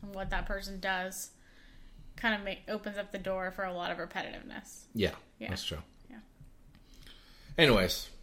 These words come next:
Speaker 2: uh, if you really enjoy the game, I mean, it's more of the same.
Speaker 1: Mm-hmm.
Speaker 2: Depending which console you're on, you're gonna have glitches. Ironically,
Speaker 1: Yeah.
Speaker 2: the, the better consoles, uh, tech-wise,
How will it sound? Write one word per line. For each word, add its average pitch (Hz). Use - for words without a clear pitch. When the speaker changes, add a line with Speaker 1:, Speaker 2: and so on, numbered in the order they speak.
Speaker 2:
uh, 120
if 110
you 110
really 117
enjoy 117
the 113
game, 110
I 104
mean, 98
it's 92
more 107
of 98
the 95
same. 101
Speaker 1:
Mm-hmm. 262
Speaker 2:
Depending 104
which 92
console 101
you're 104
on, 101
you're 98
gonna 90
have 80
glitches. 90
Ironically, 95
Speaker 1:
Yeah. 80
Speaker 2:
the, 82
the 82
better 98
consoles, 98
uh, 80
tech-wise, 90